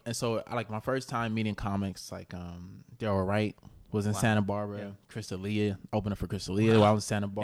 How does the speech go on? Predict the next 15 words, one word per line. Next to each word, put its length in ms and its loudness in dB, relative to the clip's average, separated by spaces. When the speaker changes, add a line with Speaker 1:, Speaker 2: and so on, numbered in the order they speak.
Speaker 1:
Barbara. 320 -8
Uh, 340 -16
Owen 220 -6
Benjamin. 600 2
So 100 -4
I 20 0
was 100 -2
meeting, 160 -4
like, 120 -6
a 40 -4
Speaker 2:
Jeez. 60 -2
Speaker 1:
lot 200 0
of 140 -8
Speaker 2:
Yeah. 60 0
Speaker 1:
cats. 460 -4